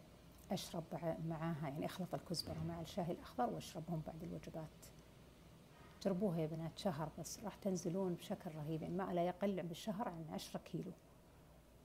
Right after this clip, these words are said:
خففي بس كميات الأكل وامشي مدة ساعة يوميًا،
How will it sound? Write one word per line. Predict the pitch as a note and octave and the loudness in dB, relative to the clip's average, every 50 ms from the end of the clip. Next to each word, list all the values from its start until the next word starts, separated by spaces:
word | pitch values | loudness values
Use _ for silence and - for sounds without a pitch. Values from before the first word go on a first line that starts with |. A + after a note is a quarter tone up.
| - - - - | -20 -18 -14 -4
خففي | - - G#3 - - - - - F3 D#3 - | 0 2 2 2 2 -2 -4 -2 -2 0 2
بس | D#3+ - - | 2 2 2
كميات | - F3+ E3+ E3 E3 E3 F3 F3+ E3+ - - | 2 4 4 6 6 6 6 6 4 2 0
الأكل | D#3+ - - F3 - - G#3 A3+ B3 C4 A#3 G3+ | -2 -2 -2 -2 2 4 4 6 4 4 2 2
وامشي | F3 G3 G3 F#3 E3 - - D#3+ | 4 6 6 6 6 4 2 2
مدة | D#3+ E3+ D#3+ - E3+ D#3+ | 4 2 2 0 -2 -2
ساعة | - - - F#3+ F3 D#3+ D#3 D#3+ | 0 2 4 6 6 6 4 2
يوميًا، | D#3 D#3+ E3+ D#3+ D#3+ F3+ F#3 F#3+ G3 A3 | 2 2 2 2 2 4 4 6 6 6